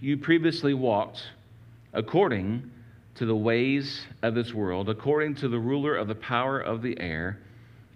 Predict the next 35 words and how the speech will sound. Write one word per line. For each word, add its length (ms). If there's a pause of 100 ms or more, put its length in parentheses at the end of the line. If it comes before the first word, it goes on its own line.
(160)
the 100
spirit 420
now 220
working 640 (220)
in 120
the 100
disobedient. 720 (640)
We 180
too 240
all 200
previously 480
lived 220
among 380
them 160
in 140
our 120
fleshly 520
desires, 720 (520)
carrying 340
out 180
the 60
inclinations 680
of 100
our 100
flesh, 600
our 140
thoughts, 600 (300)
and 140
we 100
were 120
by 220
nature 560
children 480
under 280
wrath, 400